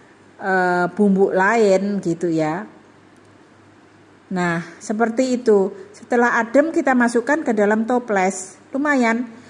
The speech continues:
sepuluh K bisa mendapatkan satu toples itu ya. Nggak terlalu penuh sih ya, tapi, eh, lumayan banyak. Nah, ini bisa untuk masak apa aja ya. Disimpan di kulkas atau di freezer.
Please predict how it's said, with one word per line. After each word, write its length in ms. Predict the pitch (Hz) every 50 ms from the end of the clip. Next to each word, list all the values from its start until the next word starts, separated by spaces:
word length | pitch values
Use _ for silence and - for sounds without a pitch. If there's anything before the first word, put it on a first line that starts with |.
| - - -
sepuluh 500 | - - 277 - 302 294 294 311 311 311 -
K 160 | 339 339 339
bisa 320 | 339 247 220 - 277 262 247
mendapatkan 800 | 247 240 214 196 214 202 208 - 254 247 - 254 294 294 311 302
satu 480 | 294 277 247 240 240 - 262 254 262 - - -
toples 720 | - 247 247 233 247 254 240 247 247 - - - - - - -
itu 320 | - 240 226 233 254 240 214
ya. 240 | 190 185 214 285 - - - - - - - - - - - - -
Nggak 180 | 220 220 214 220 247
terlalu 260 | 240 254 254 262 262 254 254
penuh 240 | 302 294 302 311
sih 180 | 302 302 269 233
ya, 220 | 214 202 208 240
tapi, 400 | 233 - 247 240 - 311 330 330 320 - - - - - - -
eh, 320 | 240 240 233 226 226 226 220 185
lumayan 480 | 247 247 240 254 254 247 247 247 233 220
banyak. 360 | 208 196 185 180 175 156 - - - - - - - - - - - - - - - - - - - - - - - - - - - - - - - - - 220
Nah, 100 | 202 190 190
ini 240 | 208 240 294 302 294
bisa 400 | 233 220 220 220 269 254 247 233
untuk 540 | 226 233 220 220 233 233 226 233 226 - - 170
masak 380 | 214 214 220 220 - 262 220
apa 320 | - - - - 165 139 180
aja 420 | 208 208 202 - 202 180 160 160
ya. 240 | 165 165 160 170 220 277 - - - - - - - - - - - - - _ - _ - - - - - - - -
Disimpan 500 | 220 220 - 233 214 202 214 226 214 208
di 140 | 202 214 208
kulkas 560 | 220 214 202 202 202 208 240 262 320 330 277
atau 240 | - 196 - 220 220
di 160 | 226 208 196
freezer. 800 | - - 190 185 180 175 - - 185 170 165 160 156 160 160